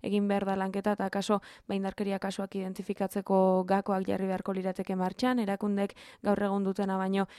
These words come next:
bitarteko gehiago, eh, eskaini beharko lizkiokete gaiari, eh, ju-, arlo juridikoan ere beste eremu batzuetara zabaltzeko aukera izan beharko luke, eh, zer diozu zuk, Mikel?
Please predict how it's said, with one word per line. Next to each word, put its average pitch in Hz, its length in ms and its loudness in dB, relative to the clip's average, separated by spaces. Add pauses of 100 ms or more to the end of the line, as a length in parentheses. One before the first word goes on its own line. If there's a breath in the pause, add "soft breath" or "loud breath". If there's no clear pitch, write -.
(160 loud breath)
bitarteko 202 500 -2
gehiago, 196 580 2
eh, 185 280 -2
eskaini 196 320 -2
beharko 190 260 -2
lizkiokete 190 840 -2
gaiari, 190 520 2 (560 loud breath)
eh, 175 320 -4 (120)
ju-, 190 320 0
arlo 196 320 0
juridikoan 196 800 0
ere 196 140 2 (280 loud breath)
beste 202 400 -2
eremu 202 320 0
batzuetara 190 580 0
zabaltzeko 196 520 -2
aukera 196 280 -2
izan 196 200 -2
beharko 190 280 -2
luke, 220 340 0 (160)
eh, 185 280 -2
zer 202 220 -2
diozu 185 180 -4
zuk, 170 140 -8
Mikel? 165 300 -6